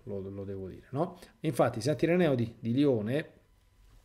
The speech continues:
scrive la, la sua grande, la, la, la, la Versus Hereses, che, che è una opera monumentale, o collocazione storica di Sant'Ireneo è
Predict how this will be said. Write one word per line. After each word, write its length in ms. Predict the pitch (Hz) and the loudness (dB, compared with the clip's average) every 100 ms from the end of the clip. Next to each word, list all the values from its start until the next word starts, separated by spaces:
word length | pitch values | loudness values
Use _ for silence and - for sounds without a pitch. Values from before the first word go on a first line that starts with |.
| _ _ _ - - _ | _ _ _ -20 -20 _
scrive 720 | - - 156 175 151 127 - - | -8 2 6 8 8 6 4 -6
la, 260 | 107 107 117 | -8 -8 -8
la 140 | 107 | -6
sua 180 | 107 113 | -4 -4
grande, 760 | 107 123 123 110 107 104 101 | -2 -4 -4 -4 -4 -6 -6
la, 160 | 101 104 | -8 -8
la, 320 | 107 110 104 - | -8 -8 -10 -10
la, 160 | 110 107 | -10 -6
la 220 | 120 117 | -6 -4
Versus 440 | 120 117 123 - | -4 -4 -6 -2
Hereses, 640 | 135 123 104 113 120 - 107 | 2 2 0 -4 -4 -4 -4
che, 300 | 101 98 95 | -6 -6 -10
che 320 | - 104 101 | -10 -8 -8
è 40 | 101 | -8
una 920 | 104 98 98 95 92 92 95 92 95 95 - | -8 -10 -12 -12 -14 -14 -16 -16 -16 -16 -14
opera 500 | - 120 107 104 107 - | -8 -8 -6 -10 -14 -8
monumentale, 1000 | 156 147 139 127 120 127 107 95 151 - - - | 0 2 2 2 -2 -2 -4 0 0 -2 -12 -12
o 280 | 113 107 - _ - | -6 -6 -8 _ -6
collocazione 560 | 123 117 117 120 123 | 0 0 0 -2 -2
storica 300 | 120 147 123 | 0 0 0
di 80 | 107 | -2
Sant'Ireneo 600 | 104 110 117 120 135 117 | -4 -6 -4 -2 0 0
è 100 | 104 | -2